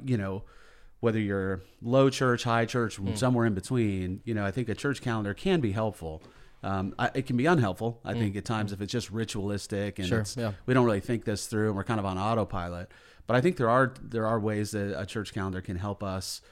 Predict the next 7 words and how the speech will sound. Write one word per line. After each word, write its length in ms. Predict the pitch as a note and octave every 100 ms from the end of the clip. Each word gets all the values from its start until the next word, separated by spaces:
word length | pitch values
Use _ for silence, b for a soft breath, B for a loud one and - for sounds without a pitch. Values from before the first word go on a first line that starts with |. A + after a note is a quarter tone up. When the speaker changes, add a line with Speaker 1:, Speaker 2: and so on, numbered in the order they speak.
| b b b
Speaker 1:
as, 380 | F#2 F#2 F2+ - -
as, 560 | F#2+ G2 F2+ - -
uh, 300 | F#2+ F#2 F2+
Christians, 720 | F2+ G2+ - F#2 F2 F2 - - _ -
uh, 140 | F2+ F2+
think 240 | D#3+ D3+
through 460 | B2+ C3 C#3 C3